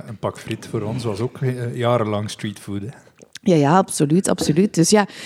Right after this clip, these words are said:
Speaker 2: het is, het is, het is interessant om te zien dat, ehm, dat dat daar op een heel andere manier geëvolueerd is. En zie je dus ook, ja, dat politiek, hè,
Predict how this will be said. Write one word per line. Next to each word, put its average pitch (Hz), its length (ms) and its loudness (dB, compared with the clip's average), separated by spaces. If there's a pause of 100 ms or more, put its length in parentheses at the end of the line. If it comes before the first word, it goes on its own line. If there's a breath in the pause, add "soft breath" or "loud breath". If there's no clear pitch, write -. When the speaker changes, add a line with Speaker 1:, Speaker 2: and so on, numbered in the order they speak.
Speaker 2:
het 196 180 2
is, 220 200 4
het 202 160 4
is, 226 260 4
het 180 160 0
is 220 80 8
interessant 202 520 4
om 185 80 2
te 165 120 2
zien 185 460 6
dat, 170 400 2
ehm, 160 360 6 (520 loud breath)
dat 175 160 4
dat - 200 0
daar 196 280 4
op 190 120 -2
een 175 80 4
heel 165 140 2
andere 220 220 6
manier 190 240 4
geëvolueerd 151 440 2
is. 214 100 4
En 202 160 6
zie 165 120 4
je 208 60 6
dus 214 180 6
ook, 185 140 0
ja, 220 140 -2
dat 185 200 4
politiek, 208 540 6
hè, 220 140 4